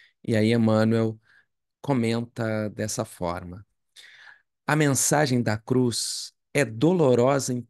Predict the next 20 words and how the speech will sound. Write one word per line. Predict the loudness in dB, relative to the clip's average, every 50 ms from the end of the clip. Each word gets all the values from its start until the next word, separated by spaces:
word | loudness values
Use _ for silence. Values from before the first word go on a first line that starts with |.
| _ _ _
todos | -4 -4 -2 -2 -2 -2 -4 -4 -4
os | -8 -10 -10
tempos. | -10 -8 -8 -8 -8 -12 _ -16 -16 -14 -12 -14 -14 -14 -18 _ _ _ _ _ _ _ _ _ -20 -20 -20 _ -6
Do | -6 -4
Calvário | 0 2 2 2 2 2 2 2 2 4 4 2 2 0 -2 -4 _ _ _ _ _ _ _ _ -6
desceu | 0 0 0 0 0 -2 0 2 2 2 2 0
para | 0 0 0 0
o | 0 0
mundo | -2 -2 -4 -4 -6 -6 -6 -8 -8 -6
uma | -6 -4 -2 -2 -2
voz, | -4 -4 -6 -4 -4 -4 -4 -6 -8 -8 -8 -10 -12 -14 -16 _ _ _ _ _ _ _ _ -4
a | -4 -4
princípio | 0 0 -2 0 0 -2 -2 -2 -2 -2 -4 -2 -4 -4
desagradável | 0 0 0 0 0 -2 -2 -2 -4 -2 -2 0 0 0 0 -2 -2 -4 -6 -6 -6 -10 _ _ _ _ _ _ _ -6
e | -4 -4 -4
incompreensível. | -4 -4 -4 -4 -4 -4 -4 -2 -2 -2 -2 -2 -4 -6 -8 -8 -8 -10 -8 -10 -12 -14 -14 _ _ _ _ _ _ _ _ _ _ _ _ _ _ -20 -20 _ -2
No | 2 2 4
martirológio | 4 4 2 2 0 -2 -4 -2 0 2 4 4 4 4 4 4 6 6 4 4 2 0 -2 -4 -4 -4
do | -4 -6
mestre | -4 -4 -2 -4 -4 -4 -6 -8 -10 -10 -10 -10 -10 -12